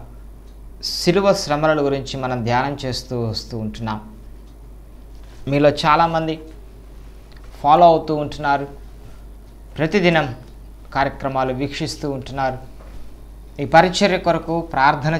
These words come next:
చేస్తూ ఉంటున్నారు, పాలు పంపులు పొందుతూ ఉంటున్నారు. అనేకులు ఆయా రీతులుగా సహాయం చేస్తూ ఉంటున్నారు.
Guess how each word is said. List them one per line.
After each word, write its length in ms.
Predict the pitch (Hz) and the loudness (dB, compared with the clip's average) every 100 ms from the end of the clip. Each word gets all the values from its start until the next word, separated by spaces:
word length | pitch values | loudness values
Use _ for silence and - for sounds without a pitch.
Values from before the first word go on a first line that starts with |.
| - | -2
చేస్తూ 320 | 147 - - | -6 -4 -4
ఉంటున్నారు, 500 | 143 127 135 139 135 135 - - - - - - - | -4 -4 4 6 6 2 -10 -14 -14 -12 -12 -12 6
పాలు 200 | 135 151 | 8 8
పంపులు 380 | 143 135 131 131 | 6 2 4 2
పొందుతూ 440 | 127 123 135 135 | 4 2 4 2
ఉంటున్నారు. 560 | 131 131 131 135 135 135 - - - - - - - - - | 2 2 0 4 4 4 -6 -12 -10 -10 -10 -12 -12 -6 6
అనేకులు 600 | 151 208 208 175 156 147 - | 10 10 10 10 8 6 8
ఆయా 220 | 139 139 | 10 10
రీతులుగా 760 | 139 160 156 139 135 127 - - - - - | 10 6 6 8 8 6 0 -10 -10 -12 -8
సహాయం 520 | - 110 131 156 147 131 | -4 2 8 8 8 2
చేస్తూ 320 | 131 - 131 | 0 0 -2
ఉంటున్నారు. 460 | 127 117 123 117 | -2 0 2 2